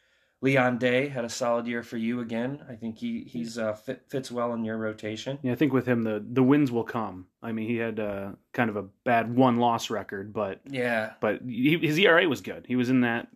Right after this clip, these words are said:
Speaker 2: hunt for a long time.
Speaker 1: Yeah, and I think if his E R A is low and he doesn't have the wins, that's certainly not gonna be his fault. Doc White was kinda the same
Speaker 2: Yeah.
Speaker 1: way. His E R A was low, but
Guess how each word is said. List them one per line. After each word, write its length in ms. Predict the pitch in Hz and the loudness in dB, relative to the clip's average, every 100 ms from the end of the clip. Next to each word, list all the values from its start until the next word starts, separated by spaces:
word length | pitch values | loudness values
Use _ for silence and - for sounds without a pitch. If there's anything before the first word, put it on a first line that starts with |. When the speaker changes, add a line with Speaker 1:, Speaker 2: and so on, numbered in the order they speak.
| - - | -20 -10
Speaker 2:
hunt 240 | 120 123 113 | -4 -4 -4
for 200 | 110 107 | -6 -6
a 40 | |
long 240 | 107 110 110 | -6 -8 -8
time. 280 | 117 95 - | -8 -8 -2
Speaker 1:
Yeah, 120 | 151 | 2
and 60 | 135 | 2
I 80 | |
think 200 | 135 151 | 0 -2
if 140 | 135 135 | -6 -6
his 180 | 131 120 | -6 0
E 80 | 131 | 2
R 160 | 123 | 4
A 100 | 131 127 | 4 2
is 100 | 110 | 0
low 400 | 123 123 117 113 | 0 2 0 -4
and 100 | 110 | -4
he 120 | 110 | -4
doesn't 320 | 117 113 117 | -6 -6 -6
have 180 | 117 107 | -6 -4
the 80 | 107 | -4
wins, 360 | 113 113 104 | -4 -4 -4
that's 180 | 110 107 | -6 -6
certainly 480 | - 113 113 110 107 | -6 -6 -6 -6 -4
not 200 | 104 - | -6 -6
gonna 140 | 107 | -8
be 140 | 107 101 | -8 -6
his 240 | 110 110 | -6 -8
fault. 260 | - 101 110 | -6 -4 0
Doc 260 | 135 127 | 0 0
White 240 | 120 120 - | -2 -2 -4
was 160 | 110 | -10
kinda 220 | - 110 | -6 -6
the 80 | 104 | -4
same 140 | 101 117 | -2 -2
Speaker 2:
Yeah. 160 | 101 | -2
Speaker 1:
way. 200 | 104 107 | -2 -2
His 220 | 104 110 | -4 -4
E 80 | 113 | -2
R 180 | 110 107 | 0 2
A 80 | 107 | 0
was 160 | 104 101 | -4 -6
low, 220 | 104 107 | -6 -6
but 180 | 104 | -8